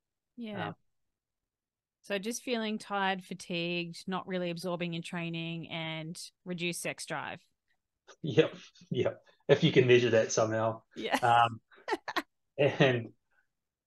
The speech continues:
Speaker 2: yeah, and I guess if you are gonna measure those hormones, try to do it with a specialist so they can understand the context of the time of the day, what this actually means, what, what could be affecting those numbers.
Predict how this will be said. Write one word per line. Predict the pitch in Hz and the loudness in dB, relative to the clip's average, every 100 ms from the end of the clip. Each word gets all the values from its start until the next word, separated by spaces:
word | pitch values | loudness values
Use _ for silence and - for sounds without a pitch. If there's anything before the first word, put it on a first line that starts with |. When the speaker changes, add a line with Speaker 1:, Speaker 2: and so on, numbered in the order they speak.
| - | 4
Speaker 2:
yeah, | 151 131 104 | 8 8 6
and | 127 135 | 2 6
I | 147 | 8
guess | 143 170 175 | 10 8 8
if | 147 | 8
you | 139 | 10
are | 147 143 | 12 12
gonna | 139 123 | 10 8
measure | 123 120 123 117 123 | 6 8 8 6 4
those | 117 110 | 2 2
hormones, | 127 120 117 113 113 131 - _ | 2 2 4 2 0 -6 -12 _
try | - 135 123 | 4 8 10
to | 113 | 8
do | 123 117 | 8 6
it | 120 - | 4 -2
with | 131 117 123 | 0 0 0
a | |
specialist | 107 135 113 120 107 - - - | 2 2 4 2 0 -4 -12 0
so | 117 | 2
they | 107 107 | 4 4
can | 120 110 | 4 2
understand | 107 107 - 110 107 104 | 4 2 2 2 2 2
the | 101 | 0
context | - 113 107 117 - - | 2 2 2 -2 -4 -6
of | 113 113 _ _ - _ _ _ | -8 -10 _ _ -20 _ _ _
the | - | -4
time | - 123 117 | 6 8 8
of | |
the | 101 | 6
day, | 104 110 113 110 107 | 8 12 12 10 8
what | 113 - | 6 4
this | 98 | 0
actually | 107 - 104 | 0 -2 -4
means, | 101 110 110 107 | 0 0 0 2
what, | 113 123 131 | 2 0 2
what | 123 - | 2 4
could | - 113 | 2 2
be | 113 107 | 2 2
affecting | - 113 - 117 | 2 -2 0 0
those | 110 104 | 0 2
numbers. | 113 110 113 107 - | 0 2 2 0 -6